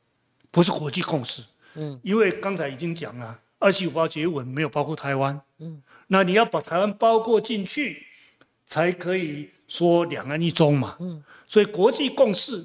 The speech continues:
Speaker 1: 没有两岸一中。
Speaker 2: 了解了。
Speaker 1: 这是第一点。
Speaker 2: 嗯。
Speaker 1: 第二点，国共之中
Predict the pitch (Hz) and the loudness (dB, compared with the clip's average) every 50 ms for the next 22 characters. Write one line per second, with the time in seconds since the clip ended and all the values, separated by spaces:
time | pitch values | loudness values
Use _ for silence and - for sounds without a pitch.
0 | - _ - 151 180 247 277 247 180 143 147 127 - - 143 165 160 160 156 139 | -14 _ 0 4 4 6 6 4 4 2 -2 -6 -4 0 2 2 4 2 2 0
1 | - 147 135 139 143 160 165 185 - 190 160 131 104 98 - _ - 175 175 156 | 0 -2 -2 0 2 2 4 4 4 4 2 2 0 -4 -8 _ 4 4 4 6
2 | 139 143 131 165 160 151 143 151 113 - - 156 175 170 165 151 139 _ _ _ | 4 0 -4 -2 -2 -2 -4 -6 -10 -10 -10 -8 -6 -6 -6 -10 -14 _ _ _
3 | _ _ _ _ _ _ _ - _ _ - - _ _ _ _ 320 330 311 294 | _ _ _ _ _ _ _ -20 _ _ -20 -20 _ _ _ _ 4 6 6 4
4 | 208 180 175 170 170 165 - - _ _ - 165 180 214 277 302 294 - 302 262 | 4 2 -2 -2 -4 -6 -12 -20 _ _ 2 4 6 8 8 6 6 4 4 4
5 | 214 - 240 220 202 214 214 220 226 220 220 | 4 0 -4 -2 0 2 2 2 0 -2 -8